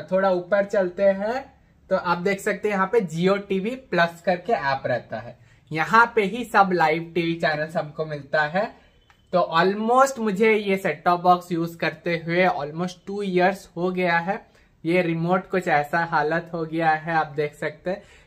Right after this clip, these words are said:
पीछे का अगर मैं बोलूँ तो कवर कहीं तो गुम हो गया है, पता नहीं कहाँ गिर गया था कि क्या,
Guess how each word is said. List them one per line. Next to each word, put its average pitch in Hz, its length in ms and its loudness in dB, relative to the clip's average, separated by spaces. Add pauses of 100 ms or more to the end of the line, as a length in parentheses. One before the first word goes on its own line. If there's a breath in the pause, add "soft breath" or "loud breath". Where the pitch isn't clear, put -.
(160 loud breath)
पीछे 185 380 0
का 185 220 2
अगर 175 220 0
मैं 175 240 -2
बोलूँ 170 280 0
तो 180 200 -2
कवर 160 400 0
कहीं 160 320 -6
तो 175 100 -2
गुम 160 260 -4
हो 165 140 0
गया 156 220 2
है, 160 140 -2
पता 156 260 -2
नहीं 165 200 -6
कहाँ 160 340 -2
गिर 156 220 -6
गया 165 180 0
था 170 140 -6
कि 165 180 -8 (140)
क्या, 175 240 -2